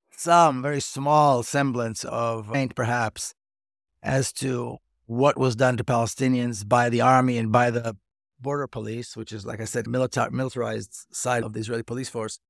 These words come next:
who operate, by the way, in the West Bank and, and East Jerusalem. And so whatever restraint w-, was there will be thrown out. Ben Gvir is the minister, also the minister of,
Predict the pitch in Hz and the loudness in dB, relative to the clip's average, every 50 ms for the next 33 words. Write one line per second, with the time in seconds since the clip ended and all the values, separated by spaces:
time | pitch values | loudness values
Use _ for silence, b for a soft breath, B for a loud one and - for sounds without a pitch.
0 | _ _ _ _ _ _ - 156 170 165 160 151 - 143 127 113 - 120 113 113 | _ _ _ _ _ _ 2 6 8 10 8 8 6 2 -2 -2 -2 -6 -6 -6
1 | 117 123 120 117 131 135 123 113 107 - - - 117 113 113 104 - 113 113 110 | -6 -6 -6 -6 -4 -4 -4 -6 -6 -8 -6 -6 -6 -6 -8 -8 -8 -8 -8 -6
2 | 110 107 107 107 - _ - 120 120 117 110 - 117 123 127 - - 110 104 104 | -6 -8 -8 -10 -12 _ -10 -8 -6 -6 -6 -6 -6 -6 -6 -4 -4 -4 -4 -6
3 | 110 117 - _ _ _ _ _ _ _ _ _ _ _ _ - 123 143 131 117 | -6 -8 -12 _ _ _ _ _ _ _ _ _ _ _ _ -4 -2 -2 0 0
4 | - 147 143 - 135 135 135 131 127 120 104 73 80 107 131 135 151 165 170 160 | -2 -4 -6 -4 -2 0 0 0 0 -2 -4 -6 -6 -4 -2 0 2 4 4 4
5 | 147 135 - - - 151 147 143 143 139 135 123 - 127 117 127 123 98 120 117 | 4 4 2 0 0 2 4 4 4 4 2 0 -2 -4 -4 -2 -2 -2 -2 -4
6 | 120 120 110 113 139 143 139 135 131 127 123 120 113 117 120 117 110 120 - - | -4 -4 0 2 2 4 4 4 4 4 2 0 0 -2 -4 -6 -6 -8 -4 0
7 | 135 127 123 120 117 113 110 107 117 120 - - - _ _ _ _ _ _ _ | 0 2 2 2 0 0 -2 -2 -4 -6 -10 -14 -18 _ _ _ _ _ _ _
8 | - 113 127 147 151 143 120 120 143 143 143 139 131 113 120 120 107 123 127 131 | -6 0 2 4 4 4 4 2 0 0 0 0 0 0 -2 -4 -4 -6 -6 -6
9 | 127 127 - - - 120 127 127 127 120 117 110 120 120 117 - - 120 117 110 | -6 -6 -8 -8 -6 -6 -6 -6 -6 -8 -8 -8 -8 -8 -8 -8 -8 -6 -6 -8